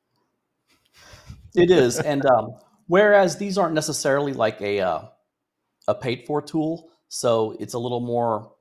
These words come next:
you use this utility for this purpose and the next utility for that purpose.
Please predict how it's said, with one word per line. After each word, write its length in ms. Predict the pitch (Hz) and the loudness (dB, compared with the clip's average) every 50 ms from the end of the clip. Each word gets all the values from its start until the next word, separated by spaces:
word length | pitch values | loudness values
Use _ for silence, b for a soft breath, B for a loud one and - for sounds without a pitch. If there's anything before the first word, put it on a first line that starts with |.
| _ - | _ -14
you 120 | 110 113 | -12 -10
use 240 | 113 117 113 107 110 | -8 -8 -8 -8 -8
this 220 | 123 123 - - | -8 -10 -10 -10
utility 500 | 123 113 - 127 117 117 113 113 117 110 | -12 -12 -8 -6 -4 -4 -4 -6 -6 -10
for 180 | 104 - 101 98 | -12 -12 -12 -10
this 140 | 104 110 - | -10 -10 -12
purpose 480 | _ - 113 101 _ - 104 - - | _ -12 -14 -14 _ -10 -10 -10 -8
and 160 | 98 92 95 | -10 -8 -10
the 40 | 95 | -10
next 260 | 92 90 101 - - | -10 -10 -12 -14 -14
utility 420 | 107 92 - 113 107 107 110 110 104 | -18 -16 -14 -12 -10 -8 -8 -10 -10
for 140 | - - 95 | -14 -6 -6
that 180 | 92 - - | -6 -6 -6
purpose. 520 | - 101 98 - 107 107 - - - - | -10 -12 -12 -12 -14 -14 -12 -12 -14 -14